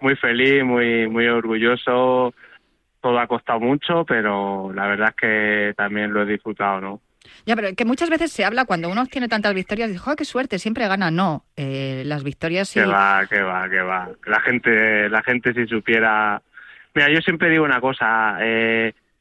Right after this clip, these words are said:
Speaker 1: lo, lo mejor que puede hacer un,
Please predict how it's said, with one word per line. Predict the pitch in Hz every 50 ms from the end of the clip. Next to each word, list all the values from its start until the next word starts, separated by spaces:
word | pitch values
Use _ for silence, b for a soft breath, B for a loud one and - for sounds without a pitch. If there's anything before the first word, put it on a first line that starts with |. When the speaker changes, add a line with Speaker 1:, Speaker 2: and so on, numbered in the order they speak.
| _ _ _ _ _ _
Speaker 1:
lo, | - 131 131 131 131 131 131 127 127 127 127 127 127 127 123 123 123 120 - -
lo | - 139 135 135 131
mejor | 131 127 123 - 139 143 156
que | - 165 160
puede | - 156 156 147 147
hacer | 143 139 - - 139 135 135 127
un, | 131 131 127 127 127 127 123 123 120 120 120 117 117 117 117 117 -